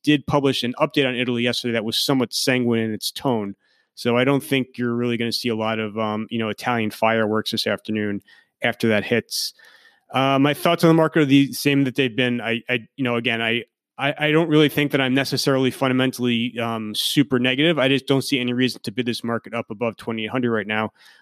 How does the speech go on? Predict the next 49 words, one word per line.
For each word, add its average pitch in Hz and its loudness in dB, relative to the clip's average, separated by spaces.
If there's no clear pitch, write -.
Um, 113 0
I 117 0
think 120 -2
you've 120 -2
had 123 -2
a 117 0
very, 120 4
um, 107 -2
you 117 -8
know, 107 -4
you've 107 -4
had 107 -2
a 101 -12
huge 156 -2
rally 131 4
off 120 2
the 120 -4
lows 117 4
for - -4
a 110 2
lot 117 2
of 110 -6
the 113 0
reasons 120 0
that 113 -2
now 110 -2
are 113 -2
being 113 -2
cited 117 0
that 107 0
we 113 -2
should 104 -8
be 117 0
rallying 110 2
further. 143 2
Um, 120 2
you 117 2
know, 104 0
including 120 2
reopening, 147 4
the 123 2
plateauing 120 -2
and 113 -4
descending 117 -4
in 107 -8
coronavirus 123 2
statistics, - -6
et 110 -12
cetera. 107 -4